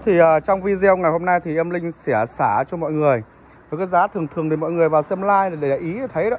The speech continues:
Những cái chậu to này này. Đây, những cái chậu to thế này em Linh thường, à,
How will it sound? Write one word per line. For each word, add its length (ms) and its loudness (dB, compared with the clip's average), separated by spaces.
Những 120 -8
cái 80 -6
chậu 320 -4
to 320 4
này 120 -6
này. 100 -2
Đây, 120 2
những 140 -4
cái 140 -6
chậu 220 -8
to 200 0
thế 80 -4
này 200 -6
em 160 -4
Linh 200 -4
thường, 300 -6
à, 320 -4